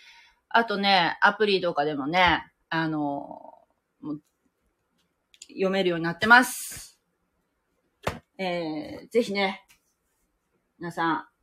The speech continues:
読んでみてください。はい。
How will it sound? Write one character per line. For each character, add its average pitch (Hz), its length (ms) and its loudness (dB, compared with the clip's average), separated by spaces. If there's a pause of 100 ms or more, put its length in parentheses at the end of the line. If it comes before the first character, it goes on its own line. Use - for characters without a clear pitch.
(360)
読 156 140 -6
ん - 20 -6
で 190 80 -2
み 208 80 0
て 233 80 4
く 247 60 0
だ 254 100 4
さ 294 160 6
い。 - 160 -2 (1400)
は 208 80 -4
い。 - 200 -4